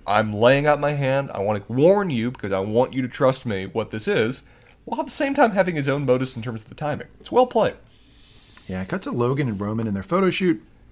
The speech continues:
Speaker 2: Uh, Logan tells Roman he wants him to, quote, "get into the government issues of the launch detail." And what's so interesting is that Roman, like,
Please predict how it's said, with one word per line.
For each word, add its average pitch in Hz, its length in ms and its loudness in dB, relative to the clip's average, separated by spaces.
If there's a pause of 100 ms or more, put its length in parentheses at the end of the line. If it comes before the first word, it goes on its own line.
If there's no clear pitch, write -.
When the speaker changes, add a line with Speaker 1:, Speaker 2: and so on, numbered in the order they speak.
(840)
Speaker 2:
Uh, 101 320 -4
Logan 185 360 0
tells 165 260 -6
Roman 120 260 -4
he 113 100 -6
wants 104 360 -6
him 120 180 -4
to, 110 220 -6
quote, 104 380 -4 (800)
"get 175 160 8
into 190 260 2
the 151 80 2
government 151 580 0
issues 143 520 -2
of 110 180 -6
the 95 80 -4
launch 107 500 -6
detail." 113 400 -6 (1800)
And 147 200 8
what's 175 180 8
so 175 160 2
interesting 147 360 0
is 113 80 0
that 110 100 0
Roman, 127 480 0 (160)
like, 113 180 -4